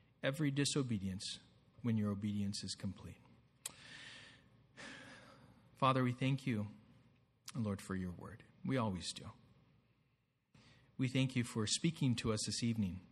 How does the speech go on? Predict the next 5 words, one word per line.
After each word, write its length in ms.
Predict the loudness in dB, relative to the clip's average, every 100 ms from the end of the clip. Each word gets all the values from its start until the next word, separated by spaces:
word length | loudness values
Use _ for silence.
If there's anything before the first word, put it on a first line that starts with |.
| -20 -20 _ _ _ _ _ _ _ _ _ _ -6
I 60 | 0
pray, 220 | 2 4
Lord, 300 | 6 4 4
that, 300 | -2 -2 -4
uh, 180 | -6